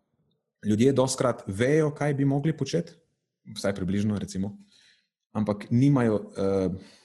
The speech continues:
samozaupanja toliko, ker so bili, poskusili so že večkrat neko stvar in jim je s-, pač spodletelo. In ena zelo pomembna komponenta tega celega procesa je,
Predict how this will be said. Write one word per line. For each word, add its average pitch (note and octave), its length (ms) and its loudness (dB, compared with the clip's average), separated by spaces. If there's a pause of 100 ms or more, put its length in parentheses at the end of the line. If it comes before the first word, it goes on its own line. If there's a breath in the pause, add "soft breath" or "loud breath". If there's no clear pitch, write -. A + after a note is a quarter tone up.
(280 loud breath)
samozaupanja G#2 720 2 (160)
toliko, E2+ 400 -4 (520)
ker G2 160 0
so - 420 -8
bili, A#2 340 -2 (160)
poskusili B2 520 0
so G#2 140 -2
že G#2+ 140 2
večkrat A2+ 500 0
neko A#2 180 -2
stvar A#2 360 -2 (400 loud breath)
in G2+ 180 2
jim G2+ 100 8
je G2+ 120 2
s-, - 160 -6
pač - 220 -4
spodletelo. A2+ 640 0 (260 loud breath)
In G#2 140 0
ena A2 160 2
zelo A2 220 2
pomembna A#2 420 4
komponenta G2+ 640 0 (140)
tega F#2 240 -4
celega F#2 340 -2
procesa A2+ 480 -2
je, A2 180 0